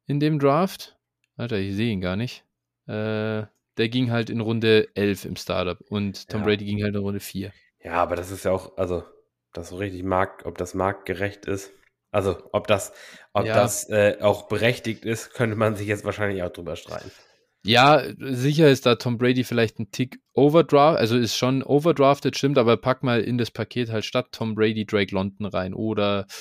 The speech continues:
Speaker 1: D J Moore oder Austin Eckler und so, das kannst ja alles
Speaker 2: Ja.
Speaker 1: Mögliche machen, so im Prinzip. Aber, und Tannehill ist für mich auch underdrafted hier in Runde elf, ähm,
Speaker 2: Ja.
Speaker 1: guter Punkt, kann man sicher
Speaker 2: Also,
Speaker 1: sich
Speaker 2: ich
Speaker 1: drüber streiten, aber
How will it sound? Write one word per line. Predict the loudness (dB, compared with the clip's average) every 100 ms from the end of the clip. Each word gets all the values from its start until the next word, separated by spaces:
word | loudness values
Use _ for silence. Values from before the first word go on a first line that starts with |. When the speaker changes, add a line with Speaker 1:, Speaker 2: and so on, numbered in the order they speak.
| -18 -20 _ -10
Speaker 1:
D |
J | -2 -2
Moore | -2 -2 0
oder | 2 4
Austin | 2 0 -6
Eckler | -6 -6 -4 -2 -2 -6 _ -20 _ -10
und |
so, | -10
das | -4
kannst | -4 -2
ja | -2
alles | -2 -4
Speaker 2:
Ja. | -6
Speaker 1:
Mögliche | -6 -8
machen, | -8 -12 -14 -16 _ _
so | -10 -8
im | -8
Prinzip. | -8 -8 -10 -14 -10
Aber, | -6 -6 -8 -10 -10 -10 -6
und | -2
Tannehill | 2 4 4 4 2 0 -6
ist | -4 -4 -2
für | -2
mich | 0 0 2
auch | 0 4
underdrafted | 6 6 6 4 4 2 -6
hier | -2 -2
in | 0
Runde | -2 -2
elf, | 0 0 0 -6 -14 -6
ähm, | -4 -4 -6 -10 -14
Speaker 2:
Ja. | -16 -16 -16 -2
Speaker 1:
guter | 0
Punkt, | 2 2 4 2
kann | -2 -2
man | 0
sicher | -2 2 2
Speaker 2:
Also, | 2 -6
Speaker 1:
sich | -10 -12
Speaker 2:
ich |
Speaker 1:
drüber | -8 -6
streiten, | -6 -6 -6 -6 -10
aber | -12 -14